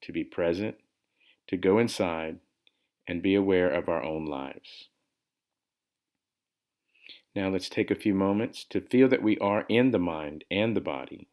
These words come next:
with a mindful check-in. Simply feel any sensations, any holdings, any tightness in the body, as well as a feeling into your mood, feeling into your emotions,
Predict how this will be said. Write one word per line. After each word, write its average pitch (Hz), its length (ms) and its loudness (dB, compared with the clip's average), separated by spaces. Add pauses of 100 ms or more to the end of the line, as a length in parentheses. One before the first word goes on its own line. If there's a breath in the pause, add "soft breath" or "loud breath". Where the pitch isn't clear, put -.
(420)
with 123 180 2
a 127 60 4
mindful 90 420 0
check-in. - 580 -10 (1200 soft breath)
Simply 160 320 2
feel 117 320 4
any 98 220 2
sensations, 95 960 -4 (680)
any 90 220 0
holdings, 92 800 -2 (600)
any 95 200 0
tightness 90 580 -4
in 92 80 -4
the 92 80 -2
body, 92 440 -4 (840 soft breath)
as 104 160 -2
well 131 160 6
as 156 140 2
a 147 40 6
feeling 113 360 4
into 104 200 -2
your 98 180 2
mood, 92 340 0 (960)
feeling 90 320 2
into 87 500 -2
your 85 220 -6
emotions, 87 720 -4